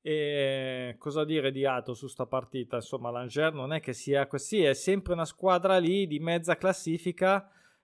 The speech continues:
eh, diciamo senza né arte né parte, ma, eh, diciamo da più emozioni il Troyes, non solo <laughs> per il nome, scusate, ma, eh, fa sempre un po' co-, vabbè. Ehm, perché va, va su, va giù, Ligue due, Li-, Ligue un,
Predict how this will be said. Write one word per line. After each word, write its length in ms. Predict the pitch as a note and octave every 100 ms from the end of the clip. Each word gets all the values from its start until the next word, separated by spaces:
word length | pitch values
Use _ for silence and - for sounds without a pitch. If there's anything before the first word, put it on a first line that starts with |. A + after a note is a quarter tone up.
| _
eh, 580 | D3+ C#3+ C#3+ C#3 C3 B2+
diciamo 360 | C3 - F3+ E3+
senza 340 | D#3+ D3+ D#3+
né 100 | D#3
arte 280 | E3 E3 D#3
né 100 | F3
parte, 540 | D#3 D3+ E3 - F#3+
ma, 680 | D#3+ C#3 C#3 D3 C3+ C3 B2+
eh, 20 | C3
diciamo 440 | B2 D3+ C#3+ B2+
da 140 | B2
più 360 | C3 D#3 D3+ D3
emozioni 500 | C#3 C#3 - D3+ D3
il 120 | C3+
Troyes, 680 | - C3+ C3+ D3 D#3+ C#3+ C3
non 140 | C3
solo 340 | B2 D#3 A#2+ B2+
<laughs> 20 |
per 180 | - D3+
il 80 | C3+ A#2+
nome, 280 | C3+ C3
scusate, 480 | A#2 - A#2+ A#2+ -
ma, 140 | A#2 G2+ _ _ - - _ _ _ -
eh, 460 | C#3+ C3+ C3 C3 B2+
fa 120 | C3+
sempre 400 | - C3+ - C#3
un 100 | B2+
po' 340 | C#3+ B2+ A#2+ A#2
co-, 120 | B2
vabbè. 300 | C#3+ C#3 - _ _ _
Ehm, 1300 | D#3+ D3+ D3+ C#3+ C#3+ C#3 C3+ C3 C3 B2+ C#3 D3+ E3 D#3
perché 340 | F#3 F3 - F3
va, 300 | E3+ D#3 D#3
va 120 | C#3
su, 200 | - G3
va 140 | F3+ C#3
giù, 260 | F3 F#3
Ligue 400 | D#3+ C#3 D3 C#3+
due, 960 | D3 F#3 E3+ D3+ C#3+ C#3 C3+ C3+ C3 C3+
Li-, 320 | C3+ D3 D3
Ligue 240 | C#3+ C#3
un, 280 | D3+ E3+ C#3+